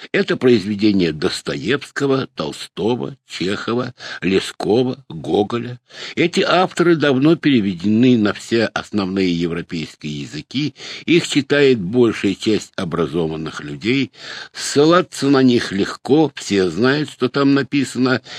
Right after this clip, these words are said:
Это как в России ссылаться на Джека Лондона или на Голсуорси. Только нам не приходит в голову говорить что-то типа: «Вот британцы,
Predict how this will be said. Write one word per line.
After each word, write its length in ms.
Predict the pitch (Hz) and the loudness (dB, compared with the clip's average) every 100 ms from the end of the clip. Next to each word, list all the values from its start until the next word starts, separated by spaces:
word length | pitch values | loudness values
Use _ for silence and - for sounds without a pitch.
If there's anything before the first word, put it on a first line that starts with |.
| - | -6
Это 260 | - 170 165 | -4 -2 0
как 260 | 175 170 143 | 0 0 0
в 20 | |
России 400 | 139 - 160 170 | 0 2 0 0
ссылаться 640 | - - 127 147 - 147 | -2 2 2 2 0 0
на 160 | 147 143 | 2 2
Джека 380 | 101 95 135 143 | 2 -2 -2 0
Лондона 540 | 156 170 135 90 82 87 87 - - - - | 2 4 4 2 0 -2 -2 -10 -20 -20 -2
или 300 | 117 113 120 | 2 4 4
на 380 | 110 120 110 90 | 6 4 2 0
Голсуорси. 1040 | 101 117 117 - 147 156 104 - - 117 110 _ _ _ _ _ _ - | -2 0 0 0 0 2 2 -2 -14 -14 -16 _ _ _ _ _ _ 0
Только 340 | 160 165 170 | 2 4 4
нам 280 | 180 180 175 | 4 6 6
не 80 | 170 | 4
приходит 500 | 135 160 - 170 160 | 2 0 6 6 6
в 60 | 135 | 2
голову 400 | 151 170 160 151 | 4 6 4 2
говорить 440 | 135 135 160 143 | 4 4 4 0
что-то 400 | - 147 135 131 | -2 -2 0 -2
типа: 480 | - 143 - 139 - _ | 0 0 2 0 0 _
«Вот 180 | - 180 | -2 0
британцы, 920 | 160 147 143 - 127 104 87 - 73 | 0 -2 -2 0 2 2 -2 -6 -10